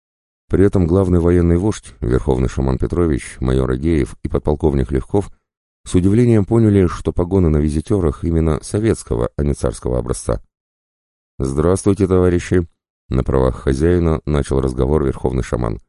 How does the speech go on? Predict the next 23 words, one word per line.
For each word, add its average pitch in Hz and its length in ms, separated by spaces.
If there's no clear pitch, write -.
«Я 71 340
Сергей 80 380
Петрович 78 500
Грубин» 62 420
председатель 80 580
Верховного 78 540
Совета 82 460
Народной 78 500
Республики 76 500
Аквилония 71 720
и 82 80
глава 87 360
всей 95 260
гражданской 73 540
власти. 62 420
Римский 87 460
компонент 85 560
нашего 78 320
общества 95 520
называет 80 560
это 80 160
учреждение 76 640
сенатом, 62 480